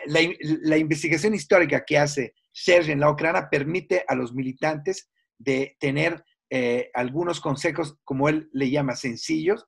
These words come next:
para defenderse. Ade-, además, el libro, además de, de, de tener una buena parte de, de consejos para militantes, que son todavía vigentes esos con-,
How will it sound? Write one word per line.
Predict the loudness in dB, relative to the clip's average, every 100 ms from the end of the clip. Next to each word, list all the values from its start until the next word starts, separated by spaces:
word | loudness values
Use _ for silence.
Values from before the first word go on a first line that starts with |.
| _ _ _
para | 2 2
defenderse. | 2 -2 -4 -4 -4 -10 -16 _ _ _ _ -2
Ade-, | 0 4
además, | 4 4 4 4
el | 4
libro, | 6 6 8 8
además | 6 6 6 6
de, | 8 6 4
de, | -2 2 2 0 -4 _ _
de | -6 -2
tener | 2 4 6
una | 6
buena | 6 6 4 6
parte | 6 6 4
de, | 2 -2
de | -2 0
consejos | 0 2 2 2 0 4
para | 4 6
militantes, | 4 4 4 4 0
que | -4
son | -2 -2
todavía | 2 2 2 -4 _ 2 4
vigentes | 4 0 -2 0 -2 -4 -6
esos | -6 -6 -6
con-, | -6